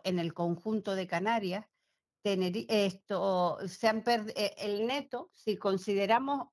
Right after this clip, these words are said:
mm, viviendas vacacionales o plazas de vivienda vaca-, viviendas vacacionales,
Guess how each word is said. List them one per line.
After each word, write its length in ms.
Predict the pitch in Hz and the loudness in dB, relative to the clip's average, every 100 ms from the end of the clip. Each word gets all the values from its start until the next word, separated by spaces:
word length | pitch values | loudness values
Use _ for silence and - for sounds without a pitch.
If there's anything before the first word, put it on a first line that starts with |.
| _ | _
mm, 360 | 196 202 196 | -4 -2 0
viviendas 520 | 185 214 233 254 254 262 | 0 2 2 2 2 2
vacacionales 800 | 254 240 233 233 226 233 233 226 | 2 0 0 -2 2 2 2 0
o 120 | 202 190 | 0 2
plazas 380 | 220 226 247 | 0 0 -2
de 100 | 220 | 0
vivienda 520 | 220 208 220 226 220 208 | -2 0 -2 0 2 2
vaca-, 320 | 208 208 202 | 0 -2 -6
viviendas 480 | 202 214 262 294 294 | -6 -2 -2 0 0
vacacionales, 800 | 262 254 226 220 214 220 233 247 | 0 -4 -4 -4 -2 0 0 -4